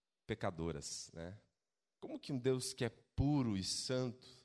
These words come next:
um Deus outro, transcendente, eterno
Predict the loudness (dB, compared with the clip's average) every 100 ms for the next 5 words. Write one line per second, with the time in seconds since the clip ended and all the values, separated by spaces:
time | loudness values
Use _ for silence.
0 | _ -8 -4 -4 -4 -8 0 2 2 -2
1 | -8 -10 -2 -2 0 -4 -2 0 0 -2
2 | -6 -10 _ _ _ -6 -6 2 6 8
3 | 6 2 -2 -8